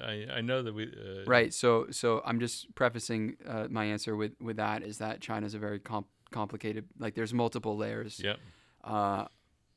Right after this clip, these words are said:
Speaker 2: so, uh, you know, the, the, the people from the provinces will take your picture, and they'll be very just excited to see a foreigner. I remember when w-,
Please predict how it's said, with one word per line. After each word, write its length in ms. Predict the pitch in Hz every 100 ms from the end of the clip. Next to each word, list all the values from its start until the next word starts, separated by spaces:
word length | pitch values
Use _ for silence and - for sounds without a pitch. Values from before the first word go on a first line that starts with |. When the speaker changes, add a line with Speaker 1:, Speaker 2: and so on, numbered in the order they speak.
| _ _ -
Speaker 2:
so, 400 | - 110 104 - _ _ _ _
uh, 340 | - 110 107 110 -
you 120 | 120
know, 140 | 110
the, 280 | 110 107 - -
the, 240 | - 113 117
the 100 | 120
people 280 | 156 143 120
from 360 | 120 107 107
the 80 | 117
provinces 800 | - 110 107 101 107 101 - - - - - - - -
will 160 | 123
take 220 | 113 113 -
your 80 |
picture, 320 | - 107 - 104
and 120 | 104
they'll 80 | 104
be 120 | 107
very 280 | 104 101 101
just 220 | - 101
excited 320 | 98 - 101
to 60 | 98
see 140 | - 101
a 40 |
foreigner. 480 | - 104 98 98 101 _ _ _ 113
I 40 |
remember 260 | 120 127 120
when 200 | 113 107
w-, 160 | -